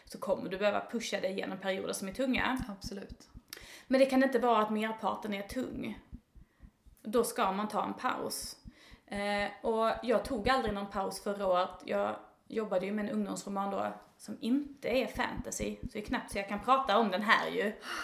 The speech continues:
Speaker 1: <laughs> Eh, men den, den var tung. Den var liksom tung från första ordet. Och det,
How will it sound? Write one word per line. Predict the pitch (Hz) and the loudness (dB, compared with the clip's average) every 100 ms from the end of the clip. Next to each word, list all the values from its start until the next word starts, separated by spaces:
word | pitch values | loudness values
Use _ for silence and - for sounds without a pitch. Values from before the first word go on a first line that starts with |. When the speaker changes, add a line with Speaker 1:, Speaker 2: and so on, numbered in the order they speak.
| - - - 220 | -8 -14 -8 6
Speaker 1:
<laughs> | 277 262 302 277 277 277 277 - 311 - - - 311 302 - - - | 12 12 12 12 12 10 8 -2 -6 -6 -8 -12 -14 -14 -16 -12 -2
Eh, | 208 202 202 202 | 2 4 4 2
men | 240 262 | 4 6
den, | 254 226 214 208 214 | 6 6 2 -2 -2
den | 240 226 | 0 4
var | 330 | 2
tung. | 330 311 247 226 233 226 - | 2 0 0 0 -2 -6 -6
Den | - 269 | 0 2
var | 349 | 2
liksom | 277 254 | 0 -2
tung | - 214 180 | 0 -2 -2
från | 208 | -6
första | 220 208 - 262 | -4 -4 -2 -2
ordet. | 214 - - - | -2 -2 -4 -2
Och | 214 | 0
det, | 220 233 | 2 2